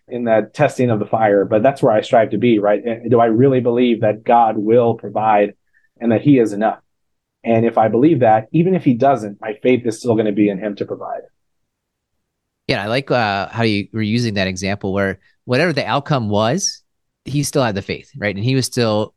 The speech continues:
Speaker 2: proving his faith. I was trying to think of how this maybe might relate from a different worldview. And my, my question was, do you believe your outcomes are more important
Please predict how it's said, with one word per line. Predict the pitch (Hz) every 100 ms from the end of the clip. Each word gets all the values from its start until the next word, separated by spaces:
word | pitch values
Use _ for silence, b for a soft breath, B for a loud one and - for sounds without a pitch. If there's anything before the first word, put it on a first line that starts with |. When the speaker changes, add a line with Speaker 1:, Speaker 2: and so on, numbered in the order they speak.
| _
Speaker 2:
proving | 143 135
his | 113 -
faith. | 92 98 _ b b b
I |
was | 127
trying | - 135
to |
think | 143 135
of | 120
how | 117 117
this | 110 - - -
maybe | 113 110
might | 107 107 - _ 127
relate | 113 113 -
from | 113 104
a |
different | 98 113 156 - _ 135
worldview. | 143 147 131 202 214 b b b b -
And | 135 123 120 120 120
my, | 120 135 151
my | 127
question | - 170 156
was, | 123 110
do | 120
you |
believe | 120 131 139 123
your | 120 -
outcomes | 110 - 139 113
are | 107
more | 104
important | 104 - 113 101 95